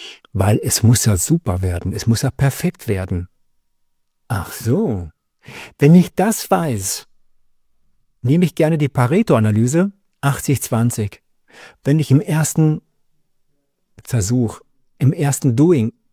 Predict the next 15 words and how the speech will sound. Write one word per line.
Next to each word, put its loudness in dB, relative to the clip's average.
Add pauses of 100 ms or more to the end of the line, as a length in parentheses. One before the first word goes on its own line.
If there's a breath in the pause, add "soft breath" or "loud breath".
(140)
es -4
achtzig -4
Prozent -2
gut -2
mache -2
und 0
zwanzig 0
Prozent, 0 (800)
ich, -6
mein 0
Ziel -2
ist -2
nicht 0
hundert 0
Prozent. -6